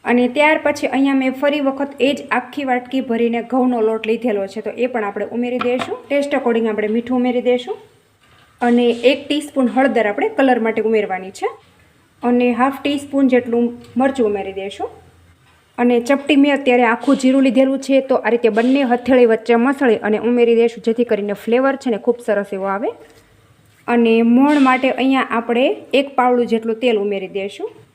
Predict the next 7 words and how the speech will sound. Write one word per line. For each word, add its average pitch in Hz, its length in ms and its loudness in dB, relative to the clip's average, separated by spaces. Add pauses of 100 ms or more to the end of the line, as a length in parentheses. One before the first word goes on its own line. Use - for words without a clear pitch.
અને 262 300 2
ત્યાર 277 320 0
પછી 277 300 -4
અહીંયા 262 300 0
આપણે 254 400 -2 (560)
મીઠા 269 320 0
ઉપર 285 360 0